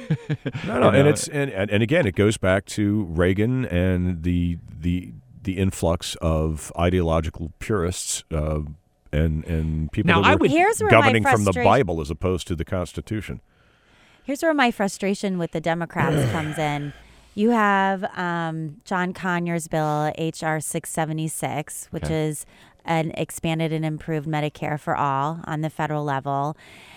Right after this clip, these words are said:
Speaker 3: And, uh, you know, not very many Democrats have signed on to this. Our own Feinstein is not in support.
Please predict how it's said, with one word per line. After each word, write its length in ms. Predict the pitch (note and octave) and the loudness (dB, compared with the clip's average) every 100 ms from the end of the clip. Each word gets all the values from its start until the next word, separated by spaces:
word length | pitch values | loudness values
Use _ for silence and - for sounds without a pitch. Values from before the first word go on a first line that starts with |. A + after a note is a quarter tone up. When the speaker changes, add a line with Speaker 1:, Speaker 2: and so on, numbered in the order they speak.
| - _ | -20 _
Speaker 3:
And, 560 | G#3 G#3 G#3 G#3 G#3 - - - - | 2 4 4 2 -2 -4 -14 -16 -14
uh, 60 | G3 | -8
you 160 | A3+ B3+ | -2 0
know, 320 | A#3+ A#3 A3+ | 2 2 0
not 380 | G3+ A3+ B3 D#4+ | 0 0 0 0
very 220 | F#4 F4+ D#4+ | 0 0 2
many 240 | D4 C4+ | 2 2
Democrats 720 | G#3+ B3 C#4 - F3+ F3 - | 0 -2 -4 -4 -2 -2 -4
have 200 | F#3 F3 | -4 -4
signed 340 | - F#3 F#3 | -2 -2 0
on 220 | F3+ F3+ G3+ | 0 0 -2
to 160 | F#3+ | -4
this. 320 | D3 F#2 - | -2 -2 -2
Our 140 | F3 E3 | 0 0
own 260 | F3+ F#3 G3+ | 0 0 -2
Feinstein 1080 | - E3 D#3+ E3 - D#3 C#3+ C#3 D3 F#3 - - - _ - | -2 0 0 -2 -2 -2 0 -2 -2 -4 -6 -16 -20 _ -2
is 220 | F3+ E3+ | 0 0
not 320 | F3 E3 E3 | 0 2 0
in 100 | E3+ | -2
support. 720 | - - E3 C#3+ C#3+ D#3 - | -6 -6 -4 -2 0 -2 -6